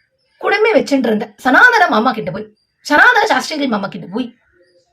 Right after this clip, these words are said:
"எப்படி இந்த கேஸ்ல நீங்க மாட்டீங்க, என்ன நடந்தது உண்மையை சொல்லுங்க" அப்படின்னு கேட்டிருக்காரு. ஏன்னா அவர் ஒரு அட்வொகேட் இல்லையா அப்போ. அவர் சொல்லியிருக்கார், "கார் ஓட்டிட்டு வந்ததோ என்னவோ என்னுடைய சிஸ்டர் அமெரிக்கால இருந்து வந்திருக்கா,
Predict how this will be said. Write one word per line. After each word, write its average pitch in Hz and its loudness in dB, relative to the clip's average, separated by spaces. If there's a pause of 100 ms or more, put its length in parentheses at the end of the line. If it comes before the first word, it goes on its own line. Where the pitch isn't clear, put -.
(520)
"எப்படி 539 4
இந்த 359 -2
கேஸ்ல 285 -2
நீங்க 240 -6
மாட்டீங்க, 185 -10
என்ன 370 -6
நடந்தது 247 -4
உண்மையை 233 -6
சொல்லுங்க" 196 -12
அப்படின்னு 214 -8
கேட்டிருக்காரு. 165 -14 (160)
ஏன்னா 415 -2
அவர் 427 2
ஒரு 415 4
அட்வொகேட் 392 0
இல்லையா 403 0
அப்போ. - -2 (1000)
அவர் 202 -8
சொல்லியிருக்கார், 196 -8 (720)
"கார் 381 2
ஓட்டிட்டு 415 0
வந்ததோ 370 -2
என்னவோ 330 4
என்னுடைய 294 2
சிஸ்டர் - -4
அமெரிக்கால 415 2
இருந்து 233 2
வந்திருக்கா, 214 -2